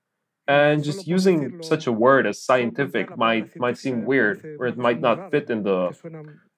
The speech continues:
Speaker 2: ser
Speaker 1: artistic
Speaker 2: científico
Speaker 1: world.
Speaker 2: el arte.
Speaker 1: But these days,
Speaker 2: Yo creo que
Speaker 1: art
Speaker 2: la
Speaker 1: has
Speaker 2: relación
Speaker 1: been
Speaker 2: con el arte está
Speaker 1: inflated
Speaker 2: influenciado
Speaker 1: with
Speaker 2: por
Speaker 1: this,
Speaker 2: todo el
Speaker 1: like,
Speaker 2: mundo por
Speaker 1: mysticism or,
Speaker 2: demasiado
Speaker 1: like, weird
Speaker 2: psicologismo
Speaker 1: aura surrounding
Speaker 2: y
Speaker 1: it.
Speaker 2: diría incluso
Speaker 1: And I like
Speaker 2: mística.
Speaker 1: to stray further away from that
Speaker 2: Lo
Speaker 1: and
Speaker 2: veo
Speaker 1: be
Speaker 2: muy
Speaker 1: more
Speaker 2: claro cuando
Speaker 1: grounded
Speaker 2: escucho a
Speaker 1: in the
Speaker 2: muchos
Speaker 1: basis of,
Speaker 2: artistas.
Speaker 1: like,
Speaker 2: Me
Speaker 1: the
Speaker 2: gusta
Speaker 1: pieces
Speaker 2: tener
Speaker 1: that I
Speaker 2: los
Speaker 1: create.
Speaker 2: pies más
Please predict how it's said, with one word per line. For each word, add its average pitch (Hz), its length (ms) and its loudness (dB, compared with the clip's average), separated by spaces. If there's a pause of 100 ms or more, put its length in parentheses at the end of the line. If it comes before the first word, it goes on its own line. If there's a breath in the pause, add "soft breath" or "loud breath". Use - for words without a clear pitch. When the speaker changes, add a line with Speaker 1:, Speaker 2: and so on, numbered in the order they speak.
Speaker 2:
ser 147 80 0
Speaker 1:
artistic 123 600 2
Speaker 2:
científico - 100 -12
Speaker 1:
world. 92 220 0
Speaker 2:
el - 80 -14
arte. 139 120 -14
Speaker 1:
But 139 260 4
these 190 300 0
days, 147 500 0 (120)
Speaker 2:
Yo 180 120 -16
creo 190 200 -16
que - 80 -8
Speaker 1:
art 165 180 8
Speaker 2:
la 175 80 4
Speaker 1:
has 160 120 0
Speaker 2:
relación 147 80 -6
Speaker 1:
been 160 180 4 (100)
Speaker 2:
con 143 80 -6
el 180 80 2
arte 202 80 2
está - 80 -14
Speaker 1:
inflated 165 460 6
Speaker 2:
influenciado - 120 -12
Speaker 1:
with 131 140 -2
Speaker 2:
por - 80 -
Speaker 1:
this, 147 80 -2
Speaker 2:
todo 147 120 0
el 127 40 6
Speaker 1:
like, - 160 -2
Speaker 2:
mundo 131 60 -8
por 135 80 -4
Speaker 1:
mysticism 160 720 2
or, 90 160 -6
Speaker 2:
demasiado 117 340 0
Speaker 1:
like, 117 220 4
weird 147 380 2
Speaker 2:
psicologismo 98 60 2
Speaker 1:
aura 151 360 8
surrounding 131 560 2
Speaker 2:
y 98 60 -2
Speaker 1:
it. 143 260 -12
Speaker 2:
diría 165 260 -12
incluso 175 220 -12
Speaker 1:
And 139 340 0
I 151 80 4
like 165 200 4
Speaker 2:
mística. - 20 -10
Speaker 1:
to 208 80 -2
stray 175 340 2
further 160 440 4
away 139 280 6
from 165 220 -2
that 98 300 4 (140)
Speaker 2:
Lo 135 100 -4
Speaker 1:
and 127 100 -4
Speaker 2:
veo - 20 -6
Speaker 1:
be 151 80 0
Speaker 2:
muy 151 100 0
Speaker 1:
more 143 120 0
Speaker 2:
claro 113 60 -4
cuando 123 40 0
Speaker 1:
grounded 127 440 4
Speaker 2:
escucho - 60 -12
a - 40 -10
Speaker 1:
in 113 80 -4
the 110 60 -4
Speaker 2:
muchos 107 60 -8
Speaker 1:
basis 117 300 -2
of, 107 80 -6
Speaker 2:
artistas. 107 120 -10
Speaker 1:
like, 95 300 -2
Speaker 2:
Me 151 80 -14
Speaker 1:
the 127 60 -6
Speaker 2:
gusta - 140 -14
Speaker 1:
pieces 131 220 -6
Speaker 2:
tener 107 40 -6
Speaker 1:
that 110 100 -2
I 110 120 4
Speaker 2:
los 110 100 -12
Speaker 1:
create. 101 240 -8
Speaker 2:
pies 151 140 -16
más - 380 -20